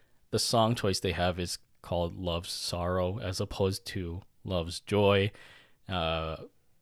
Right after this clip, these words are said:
Kosei visits Kaori's parents at the pastry shop, um, but, you know, they, they have a great time together, but once he leaves, we see a shot of their mood kind of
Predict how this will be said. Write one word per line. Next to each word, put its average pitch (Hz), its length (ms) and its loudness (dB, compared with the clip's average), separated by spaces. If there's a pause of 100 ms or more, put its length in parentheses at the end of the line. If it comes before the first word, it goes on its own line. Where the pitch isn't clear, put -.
(480)
Kosei 104 360 2
visits 98 760 -2 (200)
Kaori's 90 320 -4
parents 92 400 -2
at 95 80 -4
the 90 60 -10
pastry - 480 -4
shop, 98 420 -2 (520)
um, 85 340 -8
but, 90 200 0 (600)
you 120 80 -8
know, 92 140 -2
they, 101 180 -2
they 120 80 2
have 110 180 2
a 101 60 0
great 107 320 -2
time 127 540 6 (140)
together, 113 380 4
but 98 180 2
once 101 440 -2
he - 280 -4
leaves, 95 500 -2 (440)
we 120 140 -4
see - 500 0
a 98 300 -2
shot 95 300 2
of 90 100 0
their 87 140 -2
mood 90 380 -4 (540)
kind 87 220 -4
of 82 140 -10